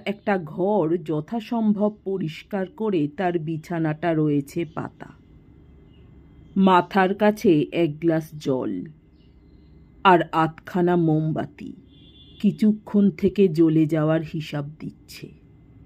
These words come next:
মহামায়ার উপরোধে সামান্য কিছু খেয়ে এসে শুয়ে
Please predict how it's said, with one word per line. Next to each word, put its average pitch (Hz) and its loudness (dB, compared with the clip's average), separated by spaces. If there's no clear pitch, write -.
মহামায়ার 285 6
উপরোধে 233 2
সামান্য 190 -2
কিছু 214 -6
খেয়ে 170 2
এসে 175 -4
শুয়ে 156 -4